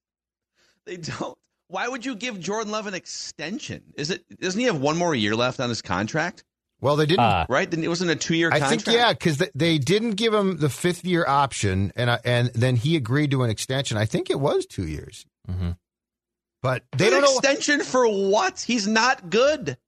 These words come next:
Speaker 2: But this is what's awesome, though. They don't know. They don't know what's good and what's not good now 'cause they saw great for thirty years.
Speaker 1: Yeah, they only know, like, one. They're trying to decide,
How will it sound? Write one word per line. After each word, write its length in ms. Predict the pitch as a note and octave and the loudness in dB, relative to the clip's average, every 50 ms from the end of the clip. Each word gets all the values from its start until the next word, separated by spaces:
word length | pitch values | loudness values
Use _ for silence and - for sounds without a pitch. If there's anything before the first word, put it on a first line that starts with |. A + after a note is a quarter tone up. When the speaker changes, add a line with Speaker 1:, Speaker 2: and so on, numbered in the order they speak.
| _ _ | _ _
Speaker 2:
But 140 | - C#3+ - - _ _ _ - - - - - _ _ _ _ - | -6 -6 -6 -8 _ _ _ -20 -18 -18 -18 -20 _ _ _ _ -6
this 200 | - E3 - - | -4 -2 -2 -2
is 100 | A3+ G3 | -2 0
what's 200 | A3 A#3+ G#3+ - | 2 2 2 4
awesome, 380 | G3 F#3+ A3 A#3+ - C4 B3 A#3 | 4 4 4 2 2 0 0 2
though. 140 | G#3+ F#3 D#3+ | 2 2 2
They 180 | C#3+ F3 F#3+ | 2 2 4
don't 260 | F#3+ A3 A3 A3 F#3 G3 | 4 2 2 2 2 2
know. 360 | G3 A3 A#3+ B3+ C4 B3 G#3+ | 4 4 4 4 4 2 2
They 200 | E3 B2+ F#3+ A3 | 2 2 4 4
don't 140 | B3 C4+ B3+ B3+ | 4 4 4 4
know 100 | B3 B3 | 4 4
what's 240 | B3+ B3 A#3 - - | 4 2 2 2 0
good 160 | B3+ B3+ A#3 | 2 2 2
and 100 | B3+ B3 | 4 4
what's 180 | A#3+ A#3 - G#3 | 2 2 2 2
not 240 | A3+ A3+ B3+ C4 - | 2 2 2 0 0
good 160 | D4 C4 G#3 | -2 -2 0
now 160 | G#3+ G#3+ G#3 | 2 2 2
'cause 200 | - - A3 F#3 | 2 -2 -2 0
they 120 | G#3+ A3+ A3 | 2 2 2
saw 240 | - - A#3 A3+ A3+ | 2 4 4 4 4
great 340 | F#3 F#3+ A3 A#3 C4+ D4+ - | 4 2 2 2 2 0 0
for 160 | - D#4+ A#3 | 0 0 0
thirty 380 | - - C#4+ C4 B3 B3+ C4 C4 | 2 2 2 2 2 2 2 2
years. 560 | B3+ C4 C4+ C#4+ D4 D4+ D4 B3 - - - _ _ _ _ _ _ _ _ _ _ _ _ _ - - - _ _ _ _ _ - | 2 2 4 4 4 4 2 2 0 -2 -8 _ _ _ _ _ _ _ _ _ _ _ _ _ -20 -20 -20 _ _ _ _ _ -2
Speaker 1:
Yeah, 120 | - E3+ | 0 2
they 120 | D3+ E3 E3 | 2 4 4
only 240 | E3+ F3+ F#3+ F#3+ F3 | 2 2 2 2 2
know, 220 | E3 D#3+ D#3+ E3 | 2 4 4 4
like, 220 | D#3+ D#3 C#3+ A#2 A#2 | 4 2 0 0 0
one. 280 | A2 B2 C3+ C#3+ C#3 | 0 2 2 2 2
They're 100 | - C#3+ | 0 -2
trying 200 | C3+ - E3+ E3+ | 0 2 2 2
to 60 | E3 D3+ | 2 2
decide, 540 | C#3 C3 - - C3+ B2+ B2+ B2+ A#2 A2 | 0 -2 0 0 2 2 2 0 -2 -4